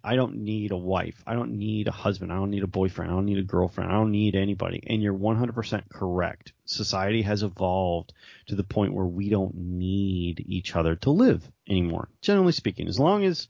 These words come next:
the economy's going and as long as society can keep, uh, you know, stumbling blindly as we currently are,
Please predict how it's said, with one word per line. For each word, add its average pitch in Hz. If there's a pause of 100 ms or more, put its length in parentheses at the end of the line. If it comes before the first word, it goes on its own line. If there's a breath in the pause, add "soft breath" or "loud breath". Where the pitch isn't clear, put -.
(200 soft breath)
the 143
economy's 127
going 117
and 110
as 98
long 110
as 110
society 101
can 98
keep, - (540 loud breath)
uh, 104 (120)
you 110
know, 95
stumbling 104
blindly 98
as 95
we 92
currently 95
are, 135